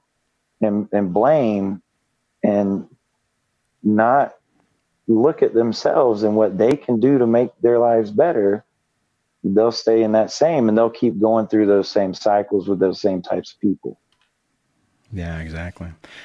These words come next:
Speaker 2: Hey, so on that, Shannon, if people wanna find out more about what you're doing, where do, where do they need to go to find out more about you and your, your coaching opportunities and stuff? So where are the, what are your websites?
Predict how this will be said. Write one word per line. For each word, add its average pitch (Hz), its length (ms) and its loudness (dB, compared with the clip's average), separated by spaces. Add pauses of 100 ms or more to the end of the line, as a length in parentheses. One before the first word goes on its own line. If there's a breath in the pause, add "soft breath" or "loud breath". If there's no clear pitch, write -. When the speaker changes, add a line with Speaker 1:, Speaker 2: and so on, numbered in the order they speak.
(160 loud breath)
Speaker 2:
Hey, 160 140 0
so 139 180 -2
on 156 220 0
that, 185 160 -6
Shannon, 131 300 -4
if 117 120 -10
people 156 300 -2
wanna 143 180 -2
find 131 300 -4
out 120 160 -4
more 117 240 -4
about 104 240 -4
what 107 200 -4
you're 113 160 -6
doing, 107 560 -4
where 120 200 0
do, 135 100 -2
where 117 300 -2
do 135 80 -2
they 131 120 0
need 127 180 -2
to 117 60 -4
go 120 180 0
to 107 60 -2
find 110 300 -4
out 107 220 -4
more 104 260 -4
about 101 400 -6
you 104 400 -4
and 98 380 -6
your, 90 420 -8
your 87 160 -10
coaching 123 380 -4
opportunities 104 800 -6
and 90 100 -8
stuff? 85 260 -8
So - 160 -8
where 101 520 -4
are 127 60 -4
the, 110 200 -4
what 127 160 -4
are 139 60 0
your 120 140 -4
websites? 95 520 -8